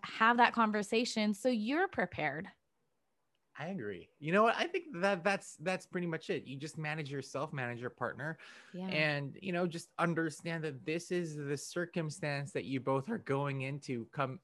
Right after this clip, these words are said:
Speaker 2: into your relationship, given, um, given the fact that you, your partner had cheated on somebody just to be
Speaker 1: Yeah.
Speaker 2: with you, you
Speaker 1: It's
Speaker 2: know?
Speaker 1: not easy.
Speaker 2: It's not gonna be
Speaker 1: It's
Speaker 2: easy,
Speaker 1: not
Speaker 2: but if the
Speaker 1: easy.
Speaker 2: love is there, do you think love is enough? Ooh, that's the last question for this question.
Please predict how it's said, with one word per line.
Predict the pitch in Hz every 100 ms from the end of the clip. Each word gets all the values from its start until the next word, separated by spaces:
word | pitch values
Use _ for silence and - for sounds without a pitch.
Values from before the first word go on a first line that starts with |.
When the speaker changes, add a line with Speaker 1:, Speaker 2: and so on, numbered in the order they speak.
| -
Speaker 2:
into | 156 160
your | 165 139
relationship, | 127 127 135 139 110 113 107 _ _ _ _ - 123
given, | 202 220 185 185 165 151 143 -
um, | 143 135 123 117 110 98 _ _ - 135
given | 131 135 139
the | 131
fact | - 123 -
that | 101
you, | 123 120 117
your | 123 127
partner | - 120 110 110
had | 110 101
cheated | - 107 101 95
on | 123 107
somebody | - 104 98 92 90 - - - - - - - -
just | 117 -
to |
be | 104 98
Speaker 1:
Yeah. |
Speaker 2:
with | 92 87
you, | 73 131
you | 302
Speaker 1:
It's |
Speaker 2:
know? | 220 349
Speaker 1:
not | 392 359
easy. | 359 427 - 294 226
Speaker 2:
It's | 165 156
not | 170 170
gonna | 170
be | 147 123
Speaker 1:
It's |
Speaker 2:
easy, | 135 123
Speaker 1:
not | -
Speaker 2:
but | 175
if | 220
the | 208
Speaker 1:
easy. | 202
Speaker 2:
love | 202 285 349
is | 254 180
there, | 190
do | 190
you | 220
think | 370
love | 160 160 160
is | 147
enough? | 123 101 92
Ooh, | 175 147
that's | 147 180
the | 226
last | 196 180 -
question | 165 165
for | 147 127
this | 120
question. | - 107 - 76